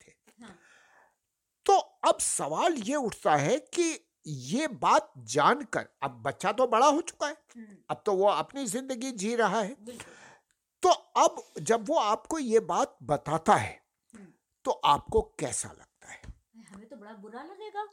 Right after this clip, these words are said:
Speaker 2: बहुत डिसअपॉइंटमेंट होगा कि "अरे, हमने तो अपने बच्चे को सीधा साधा और ये ऐसा समझा था कि वो पढ़ने जा रहा है, लाइब्रेरी जा रहा है, कम से कम किताबों के बीच में रहेगा,
Speaker 1: हाँ,
Speaker 2: कुछ
Speaker 1: तो साहब,
Speaker 2: सीखेगा अच्छा
Speaker 1: देखिए,
Speaker 2: अच्छा।"
Speaker 1: यहाँ पर फिर वही मुद्दा आ गया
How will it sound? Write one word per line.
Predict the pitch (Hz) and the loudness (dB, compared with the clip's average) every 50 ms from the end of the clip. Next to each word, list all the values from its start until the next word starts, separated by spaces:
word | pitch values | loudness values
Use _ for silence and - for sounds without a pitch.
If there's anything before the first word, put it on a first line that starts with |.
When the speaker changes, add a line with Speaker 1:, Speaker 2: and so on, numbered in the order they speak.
| _ | _
Speaker 2:
बहुत | 180 190 226 226 269 269 | -14 -12 -4 -2 -2 -2
डिसअपॉइंटमेंट | 240 269 269 - 311 254 277 269 262 262 277 311 349 359 359 | -2 -6 -12 -12 -14 -10 -8 -8 -8 -8 -8 -10 -10 -10 -8
होगा | 330 302 320 | -6 -6 -8
कि | 339 - 277 | -6 -8 -10
"अरे, | 294 381 | -10 -10
हमने | 320 285 220 226 247 | -12 -10 -10 -10 -8
तो | 254 277 | -8 -10
अपने | 269 262 269 | -10 -8 -10
बच्चे | 254 254 247 240 - 269 | -8 -8 -10 -10 -10 -14
को | 269 285 277 | -12 -12 -14
सीधा | 277 - 247 233 220 226 233 233 | -14 -14 -16 -10 -8 -6 -6 -6
साधा | 226 - 220 226 220 226 220 226 220 220 _ _ _ _ _ _ _ _ - | -6 -6 -6 -6 -6 -4 -6 -6 -6 -8 _ _ _ _ _ _ _ _ -12
और | 208 202 | -12 -10
ये | 220 - | -10 -10
ऐसा | 190 202 196 254 240 240 | -10 -10 -8 -8 -8 -8
समझा | - 240 214 208 202 214 214 | -8 -12 -12 -10 -10 -10 -8
था | 208 220 214 | -8 -10 -10
कि | 214 233 | -8 -8
वो | 220 208 | -8 -8
पढ़ने | - 190 185 202 202 208 196 | -8 -12 -12 -12 -12 -14 -10
जा | 196 196 190 | -8 -8 -6
रहा | 190 196 196 | -6 -6 -6
है, | 196 196 | -8 -6
लाइब्रेरी | 202 202 202 196 202 208 208 208 233 220 | -6 -6 -8 -6 -10 -12 -12 -12 -14 -12
जा | 202 214 202 196 | -8 -8 -8 -6
रहा | 196 196 | -6 -8
है, | 202 202 | -10 -10
कम | 196 202 202 | -14 -18 -20
से | 202 214 220 | -20 -20 -20
कम | 240 240 240 | -18 -18 -18
किताबों | 233 262 247 - 240 220 214 226 240 | -18 -20 -16 -10 -8 -8 -8 -8 -10
के | 240 240 240 | -10 -10 -10
बीच | 226 226 220 196 190 | -10 -10 -14 -14 -14
में | 208 202 190 | -16 -14 -12
रहेगा, | 190 185 180 180 180 185 185 180 _ _ - | -12 -12 -12 -14 -14 -14 -16 -16 _ _ -8
Speaker 1:
हाँ, | 185 214 233 233 226 | -6 -6 -4 -2 -2
Speaker 2:
कुछ | 196 - | -4 -4
Speaker 1:
तो | |
साहब, | - - - 311 294 | -6 -8 -8 -8 -8
Speaker 2:
सीखेगा | - - 285 277 254 240 247 247 | -2 0 0 0 2 2 2 2
अच्छा | 233 214 214 | 2 0 -4
Speaker 1:
देखिए, | - 180 208 220 220 247 240 | -6 -6 -6 -6 -4 -4 -4
Speaker 2:
अच्छा।" | 226 214 208 | -4 -2 -2
Speaker 1:
यहाँ | 208 208 220 233 | -2 -4 -4 -6
पर | - - 247 233 - _ _ - | -8 -10 -10 -12 -12 _ _ -14
फिर | 254 285 294 | -12 -10 -8
वही | 262 214 202 262 | -6 -6 -6 -8
मुद्दा | 254 247 220 - - 202 165 | -8 -10 -12 -8 -6 -6 -6
आ | 143 131 | -6 -8
गया | 123 117 120 113 - | -10 -14 -16 -20 -20